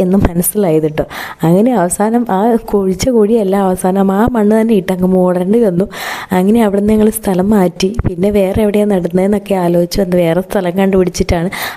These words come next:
അവസാനം നട്ടത് കേട്ടോ. അതിൻ്റെ ഇടയ്ക്ക് എന്നെ ഒരു കട്ടുറുമ്പ് കടിച്ചു കേട്ടോ. ഇതൊക്കെ ഇതിനിടയ്ക്ക് പതിവാണല്ലോ, പറഞ്ഞിട്ട് കാര്യമില്ല. അവസാനം ഞാൻ ആ ചാക്കിലെ മണ്ണ് പിന്നെ ഒരു കൊട്ടയ്ക്കകത്തോട്ട്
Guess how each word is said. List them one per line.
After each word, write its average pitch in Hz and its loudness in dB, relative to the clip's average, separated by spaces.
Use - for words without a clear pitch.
അവസാനം 175 -2
നട്ടത് 156 -2
കേട്ടോ. 151 -2
അതിൻ്റെ 214 2
ഇടയ്ക്ക് 202 -2
എന്നെ 185 0
ഒരു 202 -4
കട്ടുറുമ്പ് 175 -4
കടിച്ചു 147 -4
കേട്ടോ. 135 -6
ഇതൊക്കെ 139 -4
ഇതിനിടയ്ക്ക് 185 -2
പതിവാണല്ലോ, 262 0
പറഞ്ഞിട്ട് 175 -4
കാര്യമില്ല. 196 0
അവസാനം 277 0
ഞാൻ 254 4
ആ 254 4
ചാക്കിലെ 208 0
മണ്ണ് 196 2
പിന്നെ 202 2
ഒരു 202 2
കൊട്ടയ്ക്കകത്തോട്ട് 175 -2